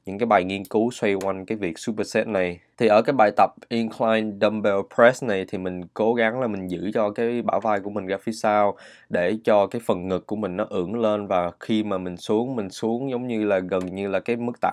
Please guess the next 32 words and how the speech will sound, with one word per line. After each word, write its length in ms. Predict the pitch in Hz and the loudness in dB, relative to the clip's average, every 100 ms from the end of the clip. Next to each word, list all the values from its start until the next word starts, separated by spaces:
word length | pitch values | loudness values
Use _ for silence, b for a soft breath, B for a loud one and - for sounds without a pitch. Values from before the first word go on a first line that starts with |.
| 90 | -2
nó 60 | 113 | -4
chạm 200 | - 87 92 | -2 -2 -4
với 100 | 110 | -6
cái 100 | 127 - | -6 -6
phần 160 | 92 | -6
ngực 180 | 90 82 | -6 -6
của 100 | 107 | -4
mình. 200 | 107 95 - | -2 -2 -4
Khi 160 | - 110 | -2 -2
mình 220 | 101 90 | -2 -2
đẩy 160 | 87 | -2
lên, 340 | 98 127 110 104 | 0 2 2 0
mình 140 | 87 - | -8 -2
ép 160 | 110 - | -2 -2
hai 240 | - 113 104 | -2 -2 -2
cái 80 | - | -4
phần 200 | 101 90 | -6 -6
ngực 160 | 85 | -4
lại 220 | 98 87 92 | -2 -2 0
sát 260 | 127 123 | -2 0
lại 100 | 101 | 0
với 120 | 98 | 0
nhau. 320 | 110 110 104 B | 0 2 2 B
Mặc 140 | 98 - | -6 2
dù 180 | 113 107 | 4 6
là 100 | 104 | 4
các 140 | 147 139 | 4 6
bạn 180 | 92 98 | 4 2
không 320 | 127 123 123 | -2 -2 -2
cần 280 | 117 98 95 | 0 0 2
phải 160 | 104 110 | 0 2
tập 160 | 87 | 0